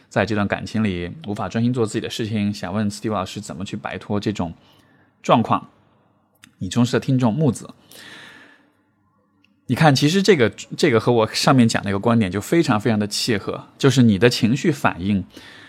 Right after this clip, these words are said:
并不是来自于你和这个人，你和这个男生之间的这种互动，对吧？它不是基于现实中的你们两个实际的这个关系，它基于的是，我也不知道是什么吧，也许是你对于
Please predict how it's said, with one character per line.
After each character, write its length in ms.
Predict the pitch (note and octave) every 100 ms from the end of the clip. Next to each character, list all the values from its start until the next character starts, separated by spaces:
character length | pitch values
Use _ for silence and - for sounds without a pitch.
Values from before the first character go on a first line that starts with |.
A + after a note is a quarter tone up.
| - _
并 180 | G3 D#3
不 80 | C3
是 180 | -
来 220 | A2+ F2+ A2
自 200 | C3+ C3+
于 340 | G2 F#2+ G2+ - _ _
你 180 | G#2 F2+
和 180 | - A2
这 160 | D3+
个 240 | A2+ G2 F2+
人， 360 | F2+ F2+ F#2+
你 140 | G#2 F#2
和 160 | A#2
这 100 | A#2
个 80 | A#2
男 220 | G2 F2
生 180 | G#2 A#2+
之 80 | A2+
间 140 | C3+
的 80 | A2
这 80 | G2+
种 160 | G#2 E2
互 200 | - C3+
动， 300 | F#3+ - - -
对 100 | A#2+
吧？ 140 | G#2 F#2
它 120 | C#3+
不 160 | C3+ E3
是 120 | F#3
基 220 | E3 F3+
于 100 | F3
现 280 | E3+ G#3 C3
实 100 | A2
中 200 | A#2 A#2
的 180 | G#2 E2 - - - - _
你 100 | F2+
们 100 | F2+
两 160 | A2 E2+
个 120 | F#2+
实 240 | - -
际 180 | D3 A#3
的 100 | A#2+
这 120 | G2
个 80 | G2
关 260 | F2+ A2+ C3
系， 220 | - D2+ - - - _
它 140 | - C#3
基 200 | C#3 D#3
于 100 | C#3
的 100 | C3
是， 400 | - C3 G#2+ F#2+
我 120 | G2+ F3
也 60 |
不 80 | D3+
知 80 | D#3
道 80 | C#3
是 220 | - E3
什 160 | -
么 80 | - F2
吧， 200 | F#2 - _ _
也 120 | B2
许 120 | C#3+
是 160 | A2+ D3
你 180 | A2 E2+
对 160 | C#3+
于 240 | A2+ B2